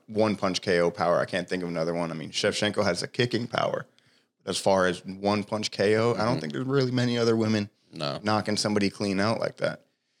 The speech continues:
Speaker 1: So I would
Speaker 2: No.
Speaker 1: go with, I'm gonna go with Amanda Nunes within the first three rounds by K O.
Speaker 2: Mm-hmm. I would have to say Amanda Nunes,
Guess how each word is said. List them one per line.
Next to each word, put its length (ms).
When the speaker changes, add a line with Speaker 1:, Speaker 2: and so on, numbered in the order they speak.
Speaker 1:
So 120
I 40
would 100
Speaker 2:
No. 60
Speaker 1:
go 160
with, 180
I'm 80
gonna 120
go 80
with 120
Amanda 340
Nunes 640
within 300
the 80
first 300
three 140
rounds 320
by 160
K 320
O. 160
Speaker 2:
Mm-hmm. 280
I 120
would 120
have 240
to 60
say 220
Amanda 320
Nunes, 720